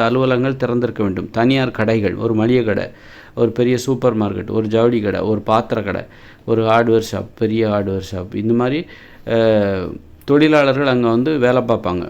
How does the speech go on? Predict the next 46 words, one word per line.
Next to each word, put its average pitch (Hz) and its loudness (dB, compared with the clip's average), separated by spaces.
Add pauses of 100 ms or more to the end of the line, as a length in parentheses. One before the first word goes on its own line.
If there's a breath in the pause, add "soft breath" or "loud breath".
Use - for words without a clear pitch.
(140)
அவங்களுக்கு 135 2
வந்து 147 0
எட்டு 135 0
மணி 143 2
நேரம் 139 0
தான் 160 0
அவங்க 135 0
வேலை 123 4
வாங்கப்பட 107 2
வேண்டும். 98 0
அப்படின்னா 151 2
அந்த 156 2
கடைகளும் 160 2 (300 loud breath)
அந்த 139 4
நிறுவனங்களும் 165 6
எட்டு 143 -2
மணி 147 2
நே-, 127 0
அந்த 131 2
அலுவ-, 135 2
தனியார் 139 2
அலுவலகங்களும் 139 2
எட்டு 135 -4
மணி 151 2
நேரம் 151 2
தான் 165 -4
திறந்திருக்கணும். 131 0
அப்போ 135 -4
தான் 196 2
அவர்களுடைய 147 2 (140)
எட்டு 123 0
மணி 147 4
நேர 135 2
வேலை 127 4
திட்டம் 120 0
வந்து 135 0 (540 loud breath)
அந்த 127 0
தொழிலாளர்கள், 135 6
அங்கு 113 4
பணிபுரிகிற 123 2
தொழிலாளர்கள் 123 0
எட்டு 120 -2
மணி 135 2
நேரம் 131 -2
வேலை 104 -2
செய்வாங்க, 90 -8